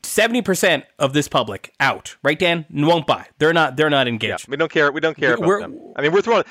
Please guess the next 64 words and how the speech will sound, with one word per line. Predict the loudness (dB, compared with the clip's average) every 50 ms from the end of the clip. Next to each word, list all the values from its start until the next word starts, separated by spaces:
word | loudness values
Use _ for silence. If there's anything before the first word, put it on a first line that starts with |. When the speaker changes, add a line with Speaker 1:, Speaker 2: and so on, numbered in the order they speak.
| -10 -4 0
Speaker 2:
there's, | 2 2 2 2 0
there's | 0 0 2 2
eighteen | 2 0 -2 0 -2 -4 -4 -2
percent | -4 -4 -2 -2 -2 -2
who | -4
say, | -2 0 0 0 2
"I | 0 -2
might | 0 0 0 0 0 0
buy | 2 2 2
a | 2
membership." | 2 0 0 -2 -4 -4 -4 -4
We're | -4 -2
just | -4 -4 -4 -4
throwing | -2 -2 -2 0 2
them | 0 0 0 0
out, | -4 -4
'cause | -6 -10 -8
if | -6
you | -6
say, | -4 0 0 2
"I | 2
might | 0 0 0 0 0 0
buy | 0 0 0
a | 2
membership," | 0 -2 -4 -4 -6 -6 -4 0
there's | 2 2 0 2 0
no | -2 0
way | 0 0 0
you're | 0 -2
gonna | -2 -6 -6
buy | -4 -4 -4
a | -2
membership. | -4 -6 -8 -10 -14 -12 -6 -4
Speaker 1:
This | -4 -4 -2
is | -4 -2
Speaker 2:
So | -2 -4 -4 -6 -12 -20 -20 -20 _ -4
we're | 0 2
only | 2 2 2
gonna | 2 2
look | 0 0
at | 0 -4
the | -6
people | -4 -4 -4 -2 0 -2
who | -2
say, | 0 -2 -4 -2
"Definitely, | 0 2 0 0 0 -2 -4 -2 -2 -2 -4 -6
likely, | -2 0 -2 -2 -2 -4 -4 -2 -2 -2 -2 -4 -8
or | -6 -8 -6
have | -2 0 -2 -2 -2
one." | -4 -6 -6 -6 -6 -8 -18 -20 -18 _ -2
Even | 0 2 2 2 2
they're | 2 2 2
probably | 2 0 0 2 2
not | 0 0 0
gonna | -2 -6 -6
follow | -2 0 0 0 0
through, | -4 -6 -6 -6 -4
but | -4 -2
at | -2
least | -2 -2 0 0
that | -2 -2 0
gives | -2 -2 -2
us | -2 -4 -2 -2
a, | 0 0 0 0